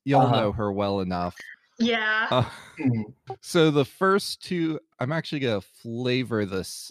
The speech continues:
Speaker 1: third action a little bit. How
Speaker 2: Uh-huh.
Speaker 1: much did you heal yourself, by the way, Estrella? How are you looking?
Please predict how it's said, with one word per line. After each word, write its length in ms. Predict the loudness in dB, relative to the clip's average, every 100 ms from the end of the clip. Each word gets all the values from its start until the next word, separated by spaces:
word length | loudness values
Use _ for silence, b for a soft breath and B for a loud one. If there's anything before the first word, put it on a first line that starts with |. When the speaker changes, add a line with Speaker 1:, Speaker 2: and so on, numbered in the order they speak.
| _ -2
Speaker 1:
third 260 | 0 2
action 340 | 0 -2 -4 -4
a 80 | -2
little 220 | -2 -2
bit. 80 | 0
How 40 | 0
Speaker 2:
Uh-huh. 140 | 0
Speaker 1:
much 220 | 0 -2 -4
did 120 | -4
you 80 | -4
heal 200 | 0 0
yourself, 440 | 0 -2 -4 -4
by 120 | -4 -2
the 80 |
way, 140 | -2 -4
Estrella? 400 | -6 -8 -6 -4
How 100 | -4
are 100 | -2
you 180 | -2 -4
looking? 320 | -4 -8